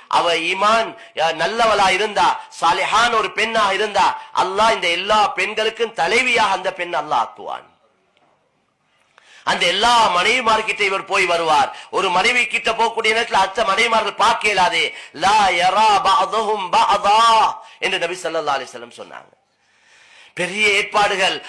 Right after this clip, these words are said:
"அவ்வலு ஜும்ரத்தின் யதுகுலூனல் ஜன்னா அலா சூரத்தில் கமர் லைலத்தல் பத்ர்." ثم الذين يلونهم على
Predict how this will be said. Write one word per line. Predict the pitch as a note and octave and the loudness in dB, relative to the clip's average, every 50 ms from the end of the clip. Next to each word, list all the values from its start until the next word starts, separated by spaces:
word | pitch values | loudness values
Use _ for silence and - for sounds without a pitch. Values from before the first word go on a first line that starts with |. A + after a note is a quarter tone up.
| - - | -4 0
"அவ்வலு | - A#3+ C4 C4 C4 B3+ A3+ G#3 F3+ - | 0 2 2 2 2 2 0 -2 -4 -2
ஜும்ரத்தின் | C4 D4+ C#4 C4 B3 A#3+ A#3 A#3 A3 G#3 | -2 -2 0 0 0 -2 -2 -2 -4 -2
யதுகுலூனல் | G3+ G3+ G#3 - G3+ - G3+ A3+ C4+ D4 C#4+ B3+ A#3 A3 G#3+ | 0 -2 -2 -2 -6 -6 -4 0 0 0 0 2 0 -2 0
ஜன்னா | - C#4 D4 C#4+ C#4 C4 A#3 G3+ F3 - - - | 0 -2 -2 -2 -2 -2 -2 -2 -2 -6 -12 -4
அலா | - - A#3+ C4 B3 A3+ | -2 -2 2 2 2 2
சூரத்தில் | G#3 - C4+ D4 C#4+ C4 B3 - A#3+ A#3+ A3+ A3 - | 0 0 0 0 0 0 0 0 -2 -2 -2 -2 0
கமர் | - - D#4 D4 C4+ A3+ G3 F3 C#3+ - - - - | 2 2 4 4 2 2 0 -2 -6 -10 -12 -14 -6
லைலத்தல் | D#3 A#3 C#4+ D4+ C#4 B3+ A#3+ B3 B3+ A3+ A3+ G#3+ G3 | -2 0 0 2 2 0 0 0 0 0 0 0 0
பத்ர்." | C4+ C#4+ D4+ D4 C4+ A#3+ G3+ F3 C#3 A2+ - - _ _ _ _ _ _ _ _ _ _ _ _ _ _ _ _ _ _ _ _ _ - | 0 0 2 2 0 0 0 -2 -6 -10 -12 -18 _ _ _ _ _ _ _ _ _ _ _ _ _ _ _ _ _ _ _ _ _ -6
ثم | A3+ G#3+ B3 | -4 -2 0
الذين | B3 A#3+ A#3 A#3 A#3 B3 D4+ D4+ C#4 | 0 0 0 -2 -2 0 -2 0 2
يلونهم | C4 A#3+ B3 B3 C4 D4 D#4+ C#4+ C#4 B3+ A#3 G#3+ F#3+ E3 B2 - - - | 2 2 2 2 2 0 0 2 2 2 2 0 -2 -4 -8 -12 -8 -2
على | - F3+ - - | 0 0 2 2